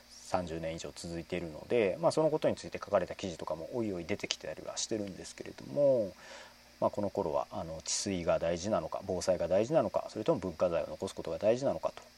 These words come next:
ということの議論について書かれているという記事ですね。うん、なんかこれは今のから見ると、ああ、なるほど、こうやって悩みながら、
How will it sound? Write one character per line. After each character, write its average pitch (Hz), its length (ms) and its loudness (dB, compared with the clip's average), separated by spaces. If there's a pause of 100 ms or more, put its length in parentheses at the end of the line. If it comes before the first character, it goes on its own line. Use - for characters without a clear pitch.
と 117 60 -8
い 110 80 -2
う - 20 -8
こ - 120 -10
と 104 120 -4
の 101 80 -6
議 113 140 -2
論 107 180 -2
に 101 80 -6
つ - 140 -8
い 139 40 -8
て - 220 -2 (140)
書 - 100 -12
か - 140 0
れ - 80 -4
て - 120 -14
い 160 40 -8
る - 100 -10 (720)
と - 40 -10
い 98 80 -4
う 90 40 -8
記 98 120 -6
事 90 120 -8
で 82 100 -6
す - 120 -8
ね。 107 220 0 (720)
う 131 60 -2
ん、 101 280 0 (100)
な 156 80 10
ん 139 40 4
か - 120 0
こ 127 100 4
れ 117 100 8
は 120 80 12
今 120 220 8
の 82 200 -2 (340)
か 98 100 6
ら 87 80 2
見 85 120 -4
る 90 80 -6
と、 80 280 -4
あ 87 220 8
あ、 85 40 6
な 82 140 0
る 87 60 -2
ほ 87 120 -4
ど、 87 100 -4
こ - 120 -2
う - 20 4
や 92 80 4
っ - 20 -20
て 95 100 -6
悩 92 260 4
み 101 120 0
な 110 140 6
が 95 100 8
ら、 82 220 4